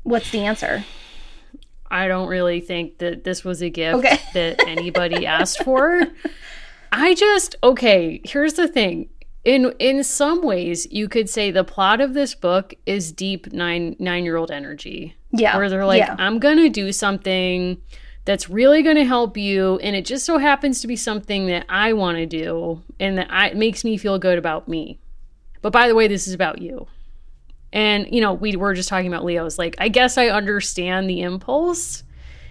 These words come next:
Speaker 2: and it is extremely earnest and sincere, so we have to lead with that. But it's also, like, if you knew that you were in the midst of a municipal crisis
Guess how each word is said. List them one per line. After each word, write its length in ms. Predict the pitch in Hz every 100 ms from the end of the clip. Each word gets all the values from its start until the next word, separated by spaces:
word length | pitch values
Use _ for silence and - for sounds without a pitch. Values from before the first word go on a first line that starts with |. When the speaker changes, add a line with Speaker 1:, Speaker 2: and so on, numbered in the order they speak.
| -
Speaker 2:
and 140 | 226
it 100 | 233
is 240 | 214 247 247
extremely 760 | 214 - - 175 190 214 208 -
earnest 460 | 170 170 170 -
and 120 | 165
sincere, 640 | 165 170 180 - 160 - -
so 160 | -
we 180 | 170 175
have 200 | 180 190
to 100 | 220
lead 160 | 208 175
with 180 | 175 180
that. 260 | 165 147
But 100 | 190
it's 160 | 190 233
also, 360 | 254 269 302
like, 340 | 269 233 185 -
if 320 | - 254 277
you 160 | 294 302
knew 260 | 262 233 233
that 140 | 214
you 180 | 190 202
were 180 | 196 196
in 120 | 196
the 60 | 180
midst 340 | 170 170 -
of 100 | 165
a 80 | 160
municipal 640 | 156 160 175 185 196 220
crisis 800 | 220 214 208 214 190 185 185 -